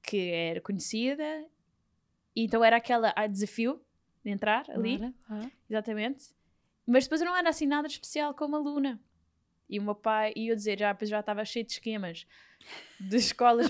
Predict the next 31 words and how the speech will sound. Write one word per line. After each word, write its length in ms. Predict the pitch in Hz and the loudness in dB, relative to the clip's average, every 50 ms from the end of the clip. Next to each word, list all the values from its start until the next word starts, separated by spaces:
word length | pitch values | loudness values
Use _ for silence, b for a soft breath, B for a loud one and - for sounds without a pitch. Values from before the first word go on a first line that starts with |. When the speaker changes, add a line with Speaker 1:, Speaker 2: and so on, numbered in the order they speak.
| - - | 0 -4
Speaker 1:
<laughs> 120 | - - | -8 0
de 320 | 214 262 269 254 - - 269 | 4 4 4 4 4 4 4
universidades 680 | 269 247 269 226 - - 247 247 262 254 240 233 - | 6 6 4 4 0 -4 -2 2 4 4 4 2 0
privadas 840 | - - 220 247 233 226 269 254 240 214 202 196 196 - - - B B B B B B B B B B 214 | -6 -4 -2 0 2 4 6 8 8 6 6 4 0 -2 -6 -14 B B B B B B B B B B 0
de 100 | 214 220 | 0 0
hotelaria. 600 | 220 - 233 226 214 240 247 269 294 320 349 - _ _ _ _ _ _ _ _ - - | 0 2 0 0 0 0 -2 -2 -4 -4 -8 -10 _ _ _ _ _ _ _ _ 0 0
Mas 160 | 269 294 285 | 0 0 2
pronto, 240 | - 339 254 208 202 | 2 2 2 2 0
pa-, 140 | - 208 208 | -2 -4 -2
só 160 | - 240 226 | 0 0 0
para 100 | 220 233 | 0 0
voltar, 360 | 220 240 240 233 233 190 180 | -2 -2 0 2 2 0 0
foi 280 | - - 202 202 202 214 | 0 -2 0 0 0 0
ver 340 | 208 208 247 262 254 247 - | 0 4 4 4 4 4 0
que 420 | - 277 262 226 208 190 185 190 b b b b b - | -4 -4 -2 -2 -2 -4 -6 -10 b b b b b -6
não 100 | 202 214 | -4 0
estava 240 | - 240 233 240 | 2 4 4 4
a 40 | 233 | 2
correr 180 | - - 247 233 | 2 0 -2 0
bem 200 | 220 208 196 196 | 2 0 0 0
em 40 | 196 | -2
artes, 280 | 190 190 190 - - - | -4 -4 -6 -8 -8 -8
apesar 420 | 196 190 - 190 208 214 214 214 208 | -8 -6 -4 2 4 6 6 6 6
de 80 | 208 | 2
eu 40 | 202 | 0
gostar 380 | 202 - - - 208 202 190 190 | 0 -2 2 4 4 4 4 2
da 80 | 190 | -2
parte 420 | 185 - 196 185 180 - _ - - | -2 -2 -2 -2 -2 -6 _ -20 -14
criativa. 640 | - 190 196 185 180 - 202 196 180 180 214 240 262 262 _ _ _ _ - _ _ _ _ _ _ _ _ _ _ _ - | -8 -6 -6 -6 -6 -6 -8 -8 -8 -8 -10 -14 -14 -16 _ _ _ _ -20 _ _ _ _ _ _ _ _ _ _ _ -4
Ver 280 | 214 233 254 262 269 262 | 4 6 6 6 6 2
que, 420 | - - 285 269 240 208 196 196 | -2 -2 -2 0 0 -2 -2 -4